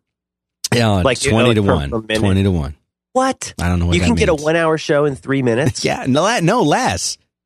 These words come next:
Speaker 1: Less.
Speaker 2: I think I must be doing new math.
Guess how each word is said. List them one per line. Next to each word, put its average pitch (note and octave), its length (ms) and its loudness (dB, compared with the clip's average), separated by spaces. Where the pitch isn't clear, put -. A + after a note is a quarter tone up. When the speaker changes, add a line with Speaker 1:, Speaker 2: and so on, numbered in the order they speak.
Speaker 1:
Less. D3 360 0
Speaker 2:
I B2 140 -2
think G2+ 120 -4
I B2+ 40 2
must A2+ 200 0
be B2 80 -6
doing G#2 160 2
new F#2+ 180 2
math. E2+ 380 -2